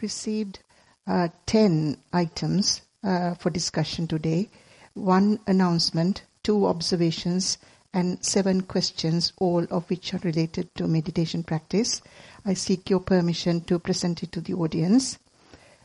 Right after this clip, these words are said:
Uh, the first announcement from Amarnath. Some yogis expressed their interest in listening to the talks completed so far. We have been informed that the talks are now available in Nisarana Vanaya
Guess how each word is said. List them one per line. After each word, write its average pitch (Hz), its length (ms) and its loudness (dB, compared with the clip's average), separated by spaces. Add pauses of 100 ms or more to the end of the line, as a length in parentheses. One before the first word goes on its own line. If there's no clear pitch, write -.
(100)
Uh, 185 240 0 (120)
the 190 120 -2
first - 440 0
announcement 190 800 4 (320)
from 190 260 2
Amarnath. 170 720 2 (440)
Some 247 280 4
yogis 226 600 4
expressed - 580 0
their 208 220 6
interest 190 520 0
in 196 140 2
listening 190 480 2
to - 120 -6
the 185 100 0
talks - 580 0 (640)
completed 208 640 2
so 196 180 2
far. 156 460 0 (680)
We 214 140 4
have 226 200 0
been 240 200 4
informed 208 720 2 (120)
that 196 240 4
the 202 80 2
talks 220 480 2
are 202 200 2
now 196 360 4
available 190 560 4
in 196 260 2
Nisarana 190 460 2
Vanaya 185 440 2